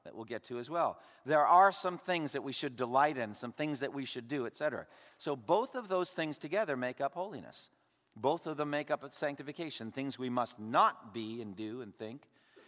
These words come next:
and things that we must be and do and think. That together makes up this issue of sanctification. Now, when we come to negative sanctification, you know, sometimes people are, well, negative about negative sanctification.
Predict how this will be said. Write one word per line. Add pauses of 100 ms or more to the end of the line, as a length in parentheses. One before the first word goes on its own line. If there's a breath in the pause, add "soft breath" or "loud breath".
(140 soft breath)
and
things
that
we
must
be
and
do
and
think. (480 soft breath)
That
together
makes
up
this
issue
of
sanctification. (520 soft breath)
Now,
when
we
come
to
negative
sanctification,
you
know,
sometimes
people
are, (100)
well, (100)
negative (220)
about
negative
sanctification.